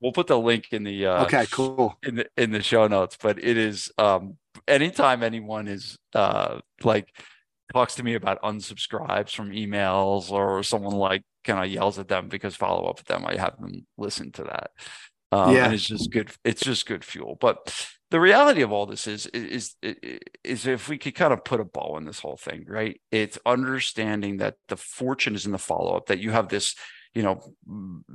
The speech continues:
Speaker 1: th-, this period of lead generation where you're doing activity and you're spending money to generate leads. But then there's this whole process in the middle called nurturing or, you know, follow up, right? Whatever you wanna call it, that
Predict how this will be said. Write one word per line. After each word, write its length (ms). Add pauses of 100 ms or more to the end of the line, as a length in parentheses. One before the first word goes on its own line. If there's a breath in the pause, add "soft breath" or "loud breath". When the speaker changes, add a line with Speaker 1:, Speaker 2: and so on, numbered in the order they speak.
Speaker 1:
th-, 320
this 220
period 420
of 120
lead 260
generation 840
where 120
you're 160
doing 340
activity 440
and 80
you're 100
spending 380
money 200
to 120
generate 500
leads. 340 (240 loud breath)
But 120
then 100
there's 200
this 140
whole 260
process 680
in 60
the 80
middle 500 (460)
called 280
nurturing 760
or, 320 (220)
you 180
know, 260 (220 soft breath)
follow 420
up, 320
right? 180
Whatever 220
you 80
wanna 200
call 340
it, 120 (540 loud breath)
that 460